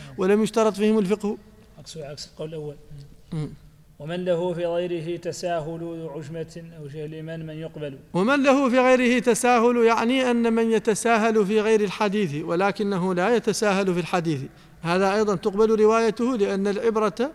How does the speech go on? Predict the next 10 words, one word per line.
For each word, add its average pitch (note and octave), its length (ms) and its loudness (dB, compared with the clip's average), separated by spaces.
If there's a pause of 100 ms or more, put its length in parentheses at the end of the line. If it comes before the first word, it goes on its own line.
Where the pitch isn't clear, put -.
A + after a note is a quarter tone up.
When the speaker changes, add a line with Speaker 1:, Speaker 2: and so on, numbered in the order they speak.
(440)
Speaker 1:
بضبط G#3+ 420 2
الشريعة G3 720 0
والتحرز G3+ 840 2
فيها G3+ 400 2
ولو A3 240 2
كان G#3+ 260 -2
غير G#3+ 300 0
متحرز G3 600 -4
في G3 220 2
غيرها. G3 420 0